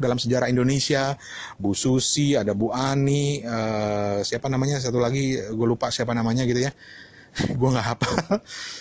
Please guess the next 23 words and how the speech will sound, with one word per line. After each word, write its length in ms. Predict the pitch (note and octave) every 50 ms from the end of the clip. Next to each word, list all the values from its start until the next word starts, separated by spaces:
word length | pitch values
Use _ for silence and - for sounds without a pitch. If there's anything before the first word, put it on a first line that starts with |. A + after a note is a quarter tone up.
| - - -
Tapi 320 | - C3+ D#3 D#3+ G#3+ F#3 F3+
itu, 160 | E3 C4+ B3+ G#3+ -
itu 320 | G3 G3 G3 C#4+ A#3+ F#3+ - - - - _ _ _ _ - - - D#3
buat 160 | D#3 E3 D#3
gue 160 | - A#3+ A3+
kemajuannya 480 | - F3+ D#3 C3 B2+ C3+ C#3 D#3+ G3 B2+
udah 120 | C3 A#2+ A#2
luar 180 | A2+ A2 G#2+ A2+ A2
biasa 400 | G#2 G#2+ A2 A2 G#2 - - A2
besar. 560 | G2+ G2+ G2+ - - - A#2+ G#2 F#2 F2+ - - - - - - -
Perjuangan 480 | - - C3+ C3+ B2+ C3+ C3+ C#3+ C#3 C3
perempuan 480 | - B2+ B2+ C3+ C3 C3+ C#3 C#3+ C3+
untuk 160 | B2+ A#2+ C3+ A2+
mencapai 480 | A#2+ A#2+ A#2 - B2 A#2+ - B2+ A#2
gender 320 | G#2+ G#2+ G#2+ G#2+ A2+ A2 G#2+
equality 560 | G#2+ - - A#2+ A#2 A#2 A2+ - - D#3 A#2+
juga 240 | A2 G2+ - - - -
luar 640 | A2+ A2 A2+ A2+ A2+ A2+ A#2+ C3+ D3 D3+ D3 C#3+ B2+
biasa 400 | A2+ A2+ A2 G2+ F#2+ - G2+ F#2
besar, 320 | F#2+ G2 - B2+ A#2 A2+
luar 240 | G#2+ G#2 A2 A2+ A2+
biasa 400 | G#2+ G2+ G2+ G#2+ G2 G2+ - G#2+
hebatnya. 480 | - G#2 G2 G2 G2+ F#2+ - G2 F2+